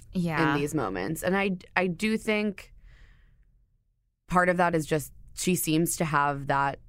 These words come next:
Speaker 2: instinct in her. Um, she seems like a very caring person. I also think that on some level, she knew that she probably was not going to be the one at the end.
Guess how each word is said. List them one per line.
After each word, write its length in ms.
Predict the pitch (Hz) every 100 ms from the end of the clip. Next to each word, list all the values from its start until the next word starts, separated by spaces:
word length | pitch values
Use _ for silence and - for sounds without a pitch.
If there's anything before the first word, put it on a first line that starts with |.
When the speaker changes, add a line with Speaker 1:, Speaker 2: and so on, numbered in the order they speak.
| -
Speaker 2:
instinct 460 | 139 139 - 143 139
in 140 | 135
her. 400 | 139 147 151 160 -
Um, 340 | 147 135 143 139
she 120 | 143
seems 220 | 143 143
like 120 | 139
a 40 | 143
very 260 | 143 135
caring 300 | - 147 143
person. 520 | 135 135 131 175 190 -
I 160 | 175 170
also 340 | 175 175 - 180
think 400 | 160 160 156 -
that 220 | 143 139
on 200 | 147 147
some 420 | 135 - 151 147
level, 560 | 143 139 139 139 139 135 - - - - - - - _ _ _ _ -
she 300 | - 180 165
knew 280 | 160 147 147
that 140 | -
she 160 | - 139
probably 500 | - 139 135 110 110
was 240 | 143 -
not 360 | 160 135 131 -
going 240 | 143 139
to 100 | 135
be 240 | 147 127 127
the 160 | 135
one 200 | 135 65
at 120 | -
the 140 | - -
end. 420 | - - - -